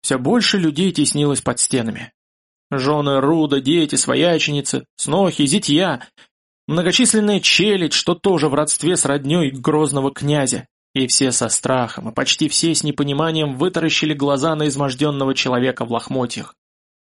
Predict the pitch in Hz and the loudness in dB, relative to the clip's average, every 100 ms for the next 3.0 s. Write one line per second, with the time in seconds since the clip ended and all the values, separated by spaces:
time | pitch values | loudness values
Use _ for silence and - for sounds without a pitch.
0 | _ - 139 - 135 135 127 - 127 127 | _ -4 -2 0 0 0 0 -2 -2 -2
1 | - 131 127 135 151 135 131 139 - 139 | -2 -2 0 0 0 0 0 0 0 0
2 | 170 165 147 180 180 151 175 175 156 | 0 -2 0 -2 0 0 0 0 -2